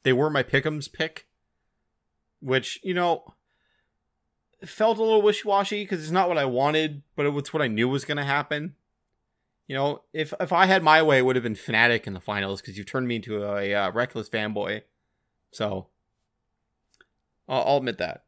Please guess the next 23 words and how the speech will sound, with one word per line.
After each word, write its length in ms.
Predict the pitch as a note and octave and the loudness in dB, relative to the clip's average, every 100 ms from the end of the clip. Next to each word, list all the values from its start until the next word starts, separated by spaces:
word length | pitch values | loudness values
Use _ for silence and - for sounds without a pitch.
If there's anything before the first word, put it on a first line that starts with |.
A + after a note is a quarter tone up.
| _ _ _ - | _ _ _ -6
But 180 | D#3 | -6
no, 220 | A#3 C4+ F#3 | -2 -2 0
I 120 | B3 | -2
thought 160 | C#4+ F#4+ | -2 -4
the 80 | F4 | -4
series 260 | D#4+ C#4+ | -4 -4
was 80 | B3+ | -8
fun. 380 | - E3+ A#3 A#3+ | -2 0 0 -4
It 100 | G#3+ | -4
was 140 | F#3+ | -4
good 140 | F#3 A#3 | -4 -2
to 60 | |
watch 300 | F3+ D#3 F3+ | 0 0 0
it. 160 | G#3+ G3+ | -2 -2
It 40 | |
wasn't 260 | E3 E3 G3 | -2 -6 -4
a 40 | F3+ | -6
three 280 | - D3+ | -4 -2
oh 120 | D3+ D#3 | 0 0
blowout, 600 | B2 A#2+ C#3 D#3 E3+ - | 0 0 2 2 0 -4
which 140 | D3+ | -10
is 140 | D#3+ D3+ | -10 -6
nice. 520 | E3 F3 - - | -4 -6 -8 -16